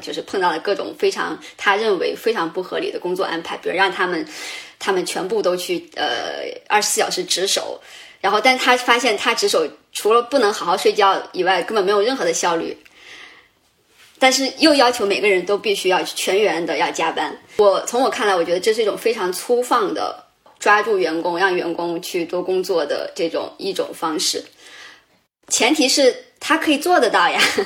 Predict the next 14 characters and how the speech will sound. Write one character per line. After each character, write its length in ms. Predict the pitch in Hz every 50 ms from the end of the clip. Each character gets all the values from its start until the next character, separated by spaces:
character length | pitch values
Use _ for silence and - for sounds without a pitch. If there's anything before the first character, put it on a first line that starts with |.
| 185 - - -
<laughs> 440 | - - - - _ _ _ _ _ _
就 80 | - 214
是 100 | 208 226 214 202 -
我 180 | - 202 202 196
们 200 | 190 190 190 214
可 100 | - 226
能 160 | 175 185 190
在 160 | 196 214 208
法 220 | 208 - 208 165 175
律 120 | 226 277
方 140 | 285 233 185
面 180 | 185 180 175
需 140 | 175 - -
要 240 | 180 170 - - -